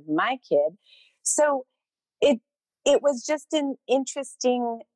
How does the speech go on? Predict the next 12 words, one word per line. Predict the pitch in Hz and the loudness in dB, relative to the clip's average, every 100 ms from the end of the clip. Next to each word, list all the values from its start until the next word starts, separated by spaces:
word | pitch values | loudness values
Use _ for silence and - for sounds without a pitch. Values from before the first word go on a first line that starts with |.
| _ _ _ - | _ _ _ -2
position | 247 208 381 - 196 156 | 0 2 0 -2 -6 -6
I | 127 | -4
was | 143 - | -4 -4
in. | 135 - _ _ _ _ _ _ - | -12 -14 _ _ _ _ _ _ -4
So | - 269 262 240 - _ | 0 2 2 -2 -10 _
started | - 262 269 | -2 -2 -2
to | 294 | -6
get | 277 | -8
to | - | -8
know | 262 240 | -6 -6
people. | 254 226 226 214 | -6 -4 -2 -2
The | 208 | -6